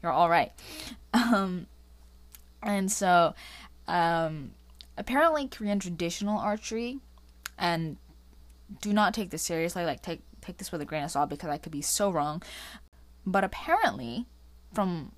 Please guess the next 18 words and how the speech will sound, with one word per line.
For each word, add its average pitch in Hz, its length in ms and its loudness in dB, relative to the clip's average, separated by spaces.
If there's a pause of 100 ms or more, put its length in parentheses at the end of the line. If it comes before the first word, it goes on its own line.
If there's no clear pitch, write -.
(220)
if - 140 -4
I'm 208 200 4
remembering 185 760 0 (140)
what 180 240 0
I've 160 260 0
been 160 140 -6
told 151 340 -4
correctly, 117 600 -4 (720)
then, 180 580 2
um, 170 680 0 (640)
as 190 200 2
long 214 240 4
as 233 300 4
you 196 140 2
hit, - 380 -4
like, 175 380 0
this 170 260 -6
big 170 540 -4